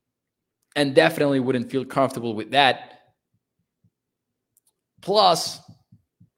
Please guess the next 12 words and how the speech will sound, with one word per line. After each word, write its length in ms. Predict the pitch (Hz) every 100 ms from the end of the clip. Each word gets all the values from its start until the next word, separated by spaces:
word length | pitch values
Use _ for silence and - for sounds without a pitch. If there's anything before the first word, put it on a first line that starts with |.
| _ _ _ _ _ _ _ -
uh, 380 | 143 135 131 127
you 160 | 147 175
don't 140 | 160
know 140 | 165 156
how 160 | 160
Tyler 340 | 156 151 156 156
Smith 340 | 151 147 147
will 240 | 143 143
do 400 | 127 131 147 151 - _ _ _ _ _ _ - -
on 80 | 151
the 140 | 160
outside 480 | 214 226 - -